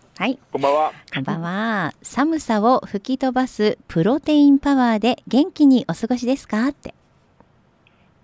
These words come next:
Speaker 2: はい。<laughs> そうですね。オフシーズンでもプロテインは
Speaker 1: はい。うん。
Speaker 2: 飲んでますね。
Speaker 1: 飲んでますね。
Speaker 2: はい。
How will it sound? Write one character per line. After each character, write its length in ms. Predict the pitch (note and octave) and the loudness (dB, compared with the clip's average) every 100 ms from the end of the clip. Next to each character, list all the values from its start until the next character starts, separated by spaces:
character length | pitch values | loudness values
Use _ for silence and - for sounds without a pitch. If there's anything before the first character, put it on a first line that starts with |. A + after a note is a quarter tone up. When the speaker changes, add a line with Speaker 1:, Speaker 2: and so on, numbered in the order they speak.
| _ | _
Speaker 2:
は 100 | - D3 | -8 -8
い。 80 | - _ _ - | -8 _ _ -6
<laughs> 40 | - D5 C#5 D5+ F4 - _ _ - D4 B3+ B3+ - - - - | -4 -2 -2 0 -2 -4 _ _ -20 -6 -6 -6 -12 -16 -18 -8
そ 100 | - | -2
う 40 | F3 | -2
で 100 | - | -2
す 20 | - | -10
ね。 340 | B2+ C#3 C3+ - _ _ _ _ _ - | -2 -2 -2 -6 _ _ _ _ _ -4
オ 180 | C#3 D3+ | 0 0
フ 20 | |
シ 140 | C#3 D3+ | 0 -2
ー 40 | |
ズ 80 | C#3 | -2
ン 60 | A#2+ | -4
で 100 | G#2+ | -2
も 240 | G#2+ - - | -2 -4 -8
プ 80 | A#3 | -6
ロ 180 | E3 | -4
テ 140 | B2 B2+ | -2 -2
イ 20 | |
ン 80 | A#2 | 0
は 120 | A2 | 2
Speaker 1:
は 80 | A2 _ _ | 0 _ _
い。 20 | G#3 | -8
う 20 | |
ん。 140 | F#3+ | -6
Speaker 2:
飲 100 | C3 | -6
ん 160 | B2+ B2+ | -8 -4
で 120 | B2+ | -2
ま 140 | B2 C3 - _ | 0 -2 -6 _
す 160 | A#2 G#2+ | -4 0
ね。 480 | A2+ C#3+ D3 C#3+ - - | 2 2 0 -2 -6 -8
Speaker 1:
飲 100 | G3 | -6
ん 40 | |
で 80 | F#3+ | -4
ま 100 | F3 | -6
す 120 | - | -6
ね。 80 | E3+ | -2
Speaker 2:
は 80 | A3 | 0
い。 180 | C4 | 0